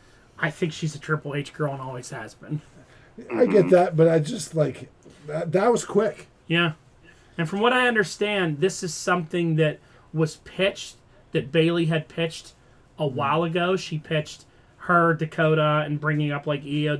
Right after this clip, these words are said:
Speaker 1: forming some kind of group,
Speaker 2: Uh-huh.
Speaker 1: and it was turned down by Vince. And I guess this is one of the ones off the chopping block floor that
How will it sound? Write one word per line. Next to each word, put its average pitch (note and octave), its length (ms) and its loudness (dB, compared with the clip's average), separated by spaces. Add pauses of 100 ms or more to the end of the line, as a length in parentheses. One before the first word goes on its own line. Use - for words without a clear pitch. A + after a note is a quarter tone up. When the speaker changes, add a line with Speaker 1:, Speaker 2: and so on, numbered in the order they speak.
Speaker 1:
forming D#3 420 0
some D3 240 -6
kind C#3+ 240 -4
of C3+ 80 -8
group, D3+ 480 0
Speaker 2:
Uh-huh. B2+ 300 -4
Speaker 1:
and D3+ 100 0
it C#3 80 -6
was C#3+ 100 -12
turned D3+ 300 0
down C#3 240 -2
by C#3 140 -4
Vince. C#3+ 500 -2 (420)
And C#3+ 120 -8
I C#3+ 40 -6
guess D3+ 240 -2
this D#3 180 -6
is D3 140 -10
one C#3+ 160 -6
of C#3 60 -4
the C#3+ 60 -6
ones C#3+ 320 -4
off C#3 140 -8
the C#3+ 60 -12
chopping C#3 380 -6
block C#3 300 -8
floor D3+ 320 0
that C#3 140 -6